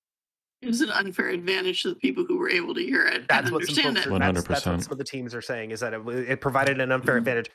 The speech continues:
Speaker 2: Because you have to
Speaker 1: A hundred percent
Speaker 2: understand
Speaker 1: it did. You're hearing what your op-, what your, your opponents are doing.
Speaker 2: <laughs> So y-, the other thing you have to understand
Speaker 1: That's
Speaker 2: is that
Speaker 1: fucked up.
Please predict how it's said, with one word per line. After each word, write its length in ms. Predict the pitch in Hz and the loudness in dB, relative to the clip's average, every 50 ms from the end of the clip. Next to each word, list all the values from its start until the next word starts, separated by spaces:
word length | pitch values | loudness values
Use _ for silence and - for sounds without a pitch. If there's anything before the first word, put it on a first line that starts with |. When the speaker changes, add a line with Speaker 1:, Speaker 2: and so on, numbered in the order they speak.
| - - - - - | -14 -14 -14 -10 -4
Speaker 2:
Because 240 | 143 156 160 190 - | -2 2 4 6 6
you 60 | - | 8
have 0 | |
to 40 | - | 6
Speaker 1:
A 40 | 185 | 6
hundred 100 | - - | 6 4
percent 260 | - - - - - - | 2 4 4 4 4 6
Speaker 2:
understand 220 | - 277 - - | 4 2 2 2
Speaker 1:
it 100 | 269 247 240 | 2 2 2
did. 80 | 208 226 | 2 4
You're 140 | 285 302 | 4 4
hearing 420 | - - 285 311 349 370 330 302 269 | 4 4 4 6 6 6 4 4 4
what 160 | 269 277 - | 4 2 4
your 160 | 247 247 262 | 4 4 6
op-, 280 | 254 269 294 294 240 226 | 6 4 2 0 0 2
what 160 | 220 233 233 | 2 4 4
your, 180 | 233 240 - - | 4 4 2 2
your 160 | 233 233 240 | 2 2 2
opponents 400 | 226 - 247 247 262 269 277 - | 2 2 2 4 4 4 4 4
are 60 | 202 | 2
doing. 640 | 185 - 202 220 302 349 220 180 180 - - 131 120 - | 2 4 4 6 6 6 4 2 -2 -2 -2 -4 -4 -4
Speaker 2:
<laughs> 40 | - - - - 349 381 - | -6 -10 -6 -4 -4 -4 -4
So 200 | 185 - - 160 139 - - | -2 2 2 2 2 0 -6
y-, 160 | 147 147 139 - - | -6 -6 -6 -6 -6
the 220 | 147 139 156 156 | 0 2 4 4
other 180 | 147 147 175 185 | 4 4 2 2
thing 160 | - 220 185 | 2 2 0
you 80 | 165 160 | 2 0
have 100 | 151 - | 2 2
to 60 | 175 | 2
understand 340 | 139 135 139 - - 170 170 | 2 2 0 2 4 4 6
Speaker 1:
That's 180 | 151 - - - | 6 6 4 2
Speaker 2:
is 60 | - | 2
that 300 | 147 135 127 127 - - | 4 4 4 4 2 2
Speaker 1:
fucked 40 | - | 2
up. 380 | 359 311 233 202 - - - | 4 4 4 0 -2 -6 -6